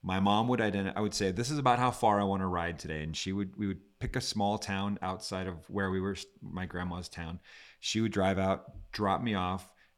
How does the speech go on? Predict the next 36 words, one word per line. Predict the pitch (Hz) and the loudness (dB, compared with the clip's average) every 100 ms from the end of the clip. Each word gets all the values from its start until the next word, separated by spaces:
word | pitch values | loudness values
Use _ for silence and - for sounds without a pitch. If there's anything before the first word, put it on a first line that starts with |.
| - | -4
and | 90 | -2
then | 87 | 0
I | 85 | -2
would | 87 | -2
ride | 85 78 73 | -2 -2 -4
home. | 87 - - _ _ _ _ _ | -10 -12 -20 _ _ _ _ _
That | 104 95 | -2 -2
was | 98 | 0
the | 98 | 0
whole | 98 | 0
training | 98 90 87 85 | -2 -4 -4 -4
regimen. | 67 - - - - - - - - | -6 -8 -12 -12 -12 -12 -14 -10 -2
And | 95 90 85 87 85 - _ _ _ _ _ _ _ _ - | 0 0 0 -4 -6 -14 _ _ _ _ _ _ _ _ 0
I | 101 | 2
would | 101 | 4
ride, | 98 90 - - | 4 2 0 -2
I | |
would, | 90 87 - | 0 0 -2
I | |
would | 87 80 | -2 4
ride | 101 131 | 6 8
one | 139 139 | 6 6
day, | 131 131 127 - | 6 4 0 -2
take | 123 | -2
a | 120 | 2
rest | 107 101 - | 4 2 2
day, | 98 92 95 - - | 2 2 0 -2 -4
ride | - 92 95 | -2 0 0
again | 95 90 | -2 -2
the | 87 | -4
next | 80 - - | -4 -6 -8
day, | 64 62 98 _ _ _ - | -8 -8 -12 _ _ _ -4
and | 87 80 82 - | -2 -2 -6 -6
to | - | 0
increasingly | 101 85 - 123 120 113 107 101 98 - - 98 | 0 2 2 4 4 2 4 2 0 -4 -12 -6
distant | 98 95 92 90 | -4 -2 -2 -4